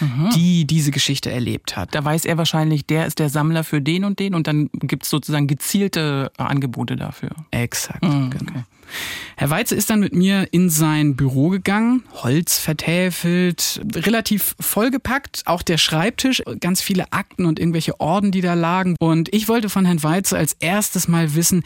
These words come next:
Speaker 2: wie er arbeitet und wie er diese Stücke überhaupt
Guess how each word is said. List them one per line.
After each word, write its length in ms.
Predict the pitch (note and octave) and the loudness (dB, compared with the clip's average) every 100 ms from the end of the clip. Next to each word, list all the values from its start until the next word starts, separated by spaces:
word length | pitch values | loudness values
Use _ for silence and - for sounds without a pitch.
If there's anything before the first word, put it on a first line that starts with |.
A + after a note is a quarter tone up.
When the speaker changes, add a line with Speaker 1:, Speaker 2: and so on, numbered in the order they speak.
| - - | -4 -10
Speaker 2:
wie 380 | D#3+ C#3+ E3+ A#3 | -4 0 2 2
er 220 | F#3+ E3 | 0 -2
arbeitet 460 | D3+ F3 G#3 G#3 F#3 | 0 0 0 -2 0
und 260 | D#3+ C#3 D#3 | 0 2 0
wie 200 | G#3+ - | 0 0
er 140 | E3+ | -2
diese 340 | D#3+ F3 F3 E3+ | 0 0 0 0
Stücke 320 | - F3 E3+ | 0 -2 -2
überhaupt 680 | E3+ D#3+ C#3+ D3 D#3 D3+ - | -2 0 0 0 -2 -4 -16